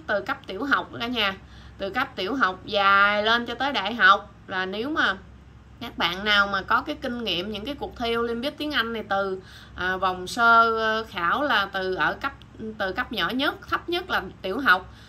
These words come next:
mà có vững vàng, có kinh nghiệm, có, ừm, à, nói chung là tiếng Anh, à, thì tham gia những cái đội tuyển Olympic tiếng Anh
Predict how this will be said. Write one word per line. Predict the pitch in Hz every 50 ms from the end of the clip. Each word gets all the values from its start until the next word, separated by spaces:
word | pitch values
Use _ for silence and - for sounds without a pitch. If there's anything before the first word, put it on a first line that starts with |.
| - - -
mà | 196 196 196 196 190 190
có | 185 - 220 254 285 349 320
vững | 208 208 190 233 285 302
vàng, | 339 202 190 190 190
có | 240
kinh | 262 - 240 233 233 226
nghiệm, | 214 180 175 180 196 208
có, | 247 262 277 277 269 254 233 - -
ừm, | 226 220 214 214 214 214 208 208 208 208 208 208 - - - - - - -
à, | - - 175 180 185 185
nói | 185 214 247 269
chung | - 262 233 226 220 214
là | 202 185
tiếng | 185 - 247 262 269
Anh, | - 233 226 226 220 214 214 - - 220 - -
à, | 190 185 185 190 190 190 190 190 185
thì | 202 196 180 175 175 175
tham | 175 196 196 196 202
gia | 202 208 196 196
những | 185 170 180 202
cái | 254 254
đội | 202 156 156 165 170 170
tuyển | 165 160 170 208 254 302 302 - - -
Olympic | 202 208 196 202 202 240 - -
tiếng | - 262 269 294
Anh | 240 214 208 202 202